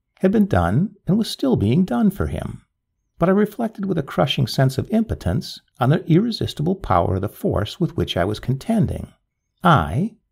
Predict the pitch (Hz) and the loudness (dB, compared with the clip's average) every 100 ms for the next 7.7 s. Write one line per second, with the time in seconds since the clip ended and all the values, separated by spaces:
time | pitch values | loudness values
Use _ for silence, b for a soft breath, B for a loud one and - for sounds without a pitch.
0 | - - 131 123 95 95 - 180 95 87 | -10 -2 2 2 2 0 0 0 0 0
1 | 160 202 _ _ - 117 117 156 196 233 | 0 -2 _ _ -2 0 4 4 4 2
2 | 220 220 - - 85 - 123 131 160 139 | 2 0 -2 0 0 0 0 0 0 0
3 | 131 85 135 - _ _ - 196 101 82 | 0 2 0 -6 _ _ -8 0 0 0
4 | - 90 92 147 185 185 160 82 80 87 | -2 -2 0 2 2 4 2 0 -4 -10
5 | - _ _ _ _ _ - - 110 104 | -16 _ _ _ _ _ -10 0 2 2
6 | 107 - 101 - - 180 90 - 117 147 | 0 -4 -6 -4 -2 0 0 -2 -2 0
7 | 160 - 220 220 - - - | 0 2 0 0 -8 -12 -14